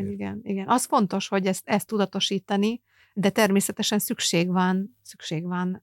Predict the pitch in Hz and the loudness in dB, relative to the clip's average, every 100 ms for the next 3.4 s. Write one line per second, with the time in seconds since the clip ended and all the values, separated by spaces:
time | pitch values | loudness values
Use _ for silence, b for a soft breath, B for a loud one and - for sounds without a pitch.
0 | - 185 185 185 175 185 - 190 175 - | -2 0 2 2 2 0 -2 -4 -6 -6
1 | 190 b b b - 196 190 180 190 190 | -8 b b b -4 -2 -2 -2 -2 -4
2 | - - 190 190 - - B B B B | -4 -4 -2 -2 -6 -10 B B B B
3 | - 214 208 | 0 4 6